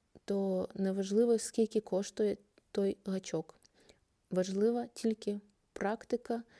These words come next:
тільки спроби і тільки зразочки, які ви робите для тої чи іншої пряжі. Е,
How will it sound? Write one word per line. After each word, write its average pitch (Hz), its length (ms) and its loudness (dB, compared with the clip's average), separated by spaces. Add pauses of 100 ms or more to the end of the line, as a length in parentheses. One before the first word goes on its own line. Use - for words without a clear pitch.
(240)
тільки 208 380 0
спроби 233 640 2 (960)
і 202 80 2
тільки 233 360 0
зразочки, 185 640 -4 (560)
які 208 360 2
ви 196 400 -2
робите 214 580 0 (240)
для 180 120 -2
тої 202 300 2
чи 196 180 -6
іншої 202 720 -4 (180)
пряжі. 170 360 -6 (800)
Е, 185 480 -4